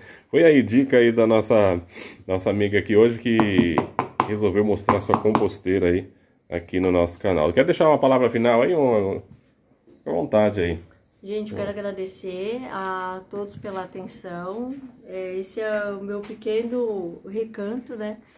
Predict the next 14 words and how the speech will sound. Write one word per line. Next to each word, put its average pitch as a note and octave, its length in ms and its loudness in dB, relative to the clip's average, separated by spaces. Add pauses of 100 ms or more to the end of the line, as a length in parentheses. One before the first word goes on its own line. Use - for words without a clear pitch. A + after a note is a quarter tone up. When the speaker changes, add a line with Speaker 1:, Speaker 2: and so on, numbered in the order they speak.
(260)
Speaker 2:
Eu G3+ 100 -10
gosto A3 320 -4
muito A#3 240 -8
de A3 120 -12
plantas, G#3 580 -6
gosto F#3+ 280 -6
muito G3 180 -16
de G3 120 -16
animais F3+ 840 -12
e F#3+ 580 -10
natureza G#3 540 -8
é A#3+ 40 -6
vida, E3+ 380 -12 (640)
né? F3 220 -16